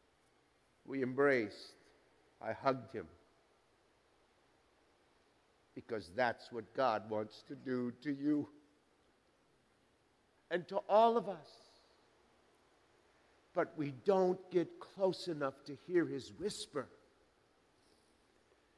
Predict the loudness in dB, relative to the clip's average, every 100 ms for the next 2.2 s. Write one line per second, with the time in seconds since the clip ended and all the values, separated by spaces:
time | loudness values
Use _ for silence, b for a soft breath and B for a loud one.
0 | _ _ 6 8 8 4 -4 -4 -4 -4
1 | -4 2 4 4 6 6 6 4 -4 -4
2 | -10 -16